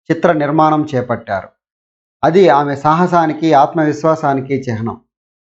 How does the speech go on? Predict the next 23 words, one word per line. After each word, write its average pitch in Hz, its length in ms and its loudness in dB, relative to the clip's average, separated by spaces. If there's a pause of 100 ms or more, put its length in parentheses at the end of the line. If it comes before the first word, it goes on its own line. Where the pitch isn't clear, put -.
(440)
ప్రతి 165 220 -2
చిత్రంలోనూ 180 720 2
ఒక 156 200 2
త్యాగరాజ 160 540 2
కీర్తన, 143 440 -2 (280)
ఒక 139 140 0
జావలి 156 520 2
ఉండడం 143 380 -2
ఆమెకి 123 320 -2
ఇష్టమైన 139 420 -2
అంశం. 110 340 -4 (460)
భానుమతి 180 480 2
సినిమాలో 160 440 2
అభిమానులు 156 480 2
ఆశించేది 147 680 2
అదే. 139 220 2 (760)
అగ్ర 147 260 0
కథానాయకులు 165 720 2
ఎన్టీఆర్, 165 520 2
ఏఎన్ఆర్లతో 156 800 2 (420)
గొప్ప 151 200 0
కళాఖండాల్లో 156 840 2
నటించారు. 131 640 -4